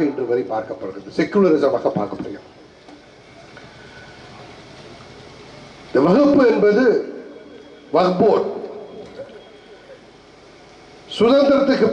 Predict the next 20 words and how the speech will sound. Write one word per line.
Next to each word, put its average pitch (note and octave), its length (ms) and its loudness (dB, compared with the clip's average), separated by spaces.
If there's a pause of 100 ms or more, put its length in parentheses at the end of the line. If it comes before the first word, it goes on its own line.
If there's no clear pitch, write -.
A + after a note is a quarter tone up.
பின்னால B3+ 480 2 (100)
அது A3 160 4 (680)
வக் F#3+ 220 -2 (360)
என்று, D#3+ 200 2 (1600)
வக்போர்டு F#3+ 480 2
என்று E3 180 2 (160)
அவர்கள் C3+ 340 2 (1000)
மாற்றியிருக்கலாம். C3 640 2
ஆனால் G#3+ 240 4 (2500)
இது F3+ 160 4
சட்ட A#3 180 2 (100)
திருத்தம் C4+ 360 2
வந்த A3+ 240 2
பொழுது B3 240 4
அதை G#3 160 4 (380)
துல்லியமாக A#3 680 2
படித்த E3+ 340 0
பொழுது D3 300 2
இது F#3 80 2 (120)
முகலாய B3 440 2